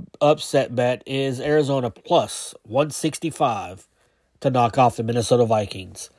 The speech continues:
So our bets, once again, on the N F L side, uh, the Miami Dolphins, minus three and a half at Detroit.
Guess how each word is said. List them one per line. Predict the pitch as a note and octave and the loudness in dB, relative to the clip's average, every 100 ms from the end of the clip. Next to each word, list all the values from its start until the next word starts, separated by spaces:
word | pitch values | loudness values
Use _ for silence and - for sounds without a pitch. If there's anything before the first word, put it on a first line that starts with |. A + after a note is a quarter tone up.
| _ - - - - | _ -20 -20 -20 -20
So | - - | -2 6
our | C#3 C#3+ | 6 8
bets, | D3+ D3+ - | 6 4 2
once | C#3 D#3+ | 2 2
again, | D#3 E3+ | 4 4
on | D#3+ | 4
the | D3+ | 2
N | D3+ | 2
F | D#3+ D#3+ | 0 0
L | D3+ | -2
side, | - E3+ E3+ F3+ D#3 _ _ _ - - - | 0 2 4 2 -2 _ _ _ -20 -20 -20
uh, | - B2 A#2+ | -4 2 4
the | A2+ | 2
Miami | A#2 D#3 E3 D#3 | 4 4 4 6
Dolphins, | E3 E3+ - C3+ A#2 G#2 G2+ | 6 6 4 0 -2 -6 -6
minus | B2 C#3+ - | -2 -2 -2
three | - E3 | 0 2
and | D3+ | 2
a | |
half | D#3 C#3 - | 0 0 -4
at | C3 D3 - - | -2 0 -2 -6
Detroit. | D3 - F#3+ E3 A#2 - | -8 0 6 6 4 -6